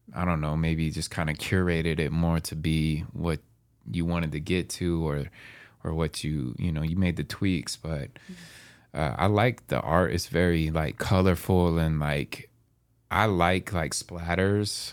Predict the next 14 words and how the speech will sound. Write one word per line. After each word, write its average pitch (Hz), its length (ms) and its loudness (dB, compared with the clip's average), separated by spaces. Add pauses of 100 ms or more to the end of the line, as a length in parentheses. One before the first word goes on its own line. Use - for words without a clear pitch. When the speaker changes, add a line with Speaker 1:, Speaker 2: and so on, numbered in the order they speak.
Speaker 1:
Uh, 101 320 0
I've 95 120 0
always 90 240 0
liked 85 240 -2
that 85 180 -4
in, 90 140 -4
like, 82 140 -4
Speaker 2:
<laughs> - 280 -12
Speaker 1:
artwork 90 580 -2
and, 92 140 0
like, 82 240 -2
the 80 260 -2
different 82 480 -6
kinda 82 460 -4